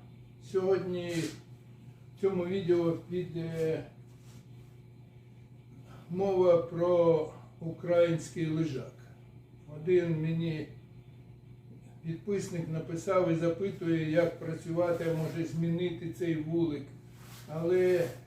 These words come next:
я попробую йому у коментарях неможливо все відповісти, тому я вирішив дати відповідь, е, цьому чоловіку. У нього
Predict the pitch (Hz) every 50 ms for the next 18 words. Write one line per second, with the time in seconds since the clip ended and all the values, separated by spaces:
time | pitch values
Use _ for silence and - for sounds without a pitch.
0 | 127 147 170 175 175 170 - 180 165 156 180 175 180 175 170 175 175 170 165 165
1 | 175 170 165 170 170 165 156 - - - - - - - - - - - - -
2 | - 165 165 170 170 160 160 156 151 147 147 135 131 123 - - - - - -
3 | - - - - - - - - - - - 180 185 185 185 170 165 185 180 180
4 | 180 180 165 - - 170 170 165 165 160 143 165 175 190 196 190 180 175 170 165
5 | - 190 180 170 165 160 - - 170 170 170 170 160 - - - - 185 170 147
6 | - - - - - - - - - 170 185 185 180 170 175 170 170 175 175 165
7 | 160 160 - - - 170 165 160 147 131 - - - - - - 131 135 151 170
8 | 165 160 - - 175 156 156 143 131 127 - - - - - - - - - -
9 | - - 143 180 196 190 160 - 180 175 175 175 170 160 - - - 156 160 143
10 | 135 123 113 - - - - - - - - - - - - - - - - -
11 | - - - - - 175 175 170 170 165 160 156 156 151 151 139 - - - -
12 | - - - 185 180 180 170 165 175 165 - - 156 151 151 156 160 170 180 175
13 | 165 165 170 165 160 160 156 135 127 -